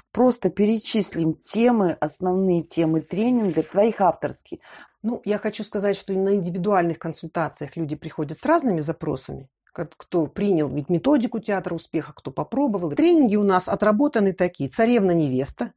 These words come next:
Speaker 2: Второе название у этого тренинга — «Психологический образ невесты». Ну, мне очень нравится «Царевна-невеста»,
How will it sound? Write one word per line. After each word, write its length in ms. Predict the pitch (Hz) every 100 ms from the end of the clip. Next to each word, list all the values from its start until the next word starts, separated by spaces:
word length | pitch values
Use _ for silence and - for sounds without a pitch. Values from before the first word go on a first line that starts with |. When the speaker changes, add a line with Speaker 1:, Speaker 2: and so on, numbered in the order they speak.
| _ _ _ _
Speaker 2:
Второе 340 | - 214 214
название 500 | 196 170 170 170 156
у 60 | 156
этого 240 | 147 151
тренинга — 400 | 151 160 151 139 147
«Психологический 800 | - - 165 156 143 - -
образ 280 | 151 143 -
невесты». 480 | 208 233 311 - 156
Ну, 140 | 202 269
мне 160 | 254
очень 260 | 202 180 175
нравится 400 | 165 143 139 147
«Царевна-невеста», 880 | - 165 160 170 208 294 311 -